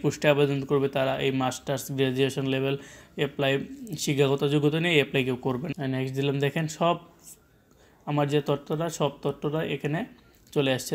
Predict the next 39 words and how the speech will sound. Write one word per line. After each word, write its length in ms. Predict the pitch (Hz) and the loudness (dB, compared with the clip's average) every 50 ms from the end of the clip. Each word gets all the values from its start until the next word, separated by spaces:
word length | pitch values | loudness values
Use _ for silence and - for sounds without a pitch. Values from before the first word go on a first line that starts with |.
| 147 | -2
তো 60 | 151 143 143 139 | 0 0 0 2
মোবাইল 200 | 135 139 139 143 | 2 2 2 2
নাম্বার 180 | 147 151 156 156 151 151 | 2 0 0 0 -2 -4
সব 100 | 143 - - | -4 -4 -6
কিছুই 260 | 175 151 - 196 220 269 - - 135 | -8 -4 0 0 0 0 -2 -4 -6
ওকে। 200 | 131 - 151 170 233 - - - - _ - 143 | -2 -2 -2 -2 -2 -6 -12 -20 -16 _ -4 -2
এখন 160 | - - 156 156 156 | 0 0 0 0 0
কী 60 | 175 165 170 | 0 0 0
করতে 180 | 180 170 - 185 175 | -2 0 0 0 2
হবে? 120 | 180 214 240 - - - - - - | 2 2 0 -2 -6 -14 -12 -2 2
ছবি 180 | 185 160 160 151 139 | 4 6 6 6 6
আপলোড 180 | 147 143 135 - - | 4 2 0 0 -2
করতে 140 | 120 120 127 | -4 -2 -4
হবে। 100 | 120 120 - | -4 0 2
ছবি 140 | 156 151 156 165 160 | 2 4 4 2 2
আপলোডের 260 | 170 170 170 170 175 175 | 0 0 0 0 0 -2
ক্ষেত্রে 180 | 170 160 170 156 | 0 2 2 2
এখানে 180 | 147 165 156 160 156 156 | 2 4 2 4 6 6
দেখেন, 220 | 147 143 147 160 208 240 202 151 | 6 6 4 2 2 0 -2 -2
এখানে 240 | - - 151 147 147 147 | 0 2 2 4 4 2
আপনাদের 260 | 151 - 151 143 143 143 | 2 2 2 2 2 2
একটা 120 | - 156 151 - | 2 0 0 0
সাইজ 160 | 143 135 135 135 143 | 2 2 2 4 4
দিয়েছে 200 | 143 139 151 143 - - | 4 4 2 0 2 4
তিনশো 420 | 160 160 165 160 151 - - 190 190 190 190 190 165 | 4 4 6 4 4 4 4 6 6 6 4 4 4
by 140 | 165 160 160 156 156 - | 4 4 4 4 2 0
তিনশো 260 | 147 139 127 - 180 156 - | -2 -2 0 -2 -4 -2 0
পিক্সেল 440 | 170 151 - - - 156 139 151 185 - - - - - - - - - - - | -2 -2 -2 0 2 4 4 4 4 2 -2 -10 -20 -20 -20 -20 -20 -8 2 4
রেজুলেশন, 500 | 156 151 143 147 143 143 139 - 165 175 170 156 | 4 6 6 6 6 4 4 2 0 0 2 0
আপনার 260 | 156 - 156 156 180 226 240 - - - 156 | 0 2 2 2 2 0 -2 -6 -2 0 0
একশো 200 | 151 - - 190 156 | 0 0 0 -2 0
কেবির 240 | - 185 185 214 240 262 226 156 139 | 2 4 6 6 6 4 2 2 2
বেশি 180 | 143 - - 151 147 | 2 4 4 4 4
হতে 200 | 147 - - 160 170 339 - - - - - - - | 2 2 0 0 0 -2 -4 -10 -20 -20 -8 0 2
পারবে 260 | 160 156 156 160 160 165 | 2 2 4 2 2 0
না। 60 | 196 262 - - - - - - - - | 0 -2 -4 -8 -16 -20 -20 -10 -2 -2
আর 80 | 135 120 - | -2 0 0
সিগনেচার 420 | - 160 151 170 160 156 - 170 170 | -2 -2 0 -2 -2 -2 -2 0 0
কার্ডটা 220 | 185 180 180 - | 0 0 0 0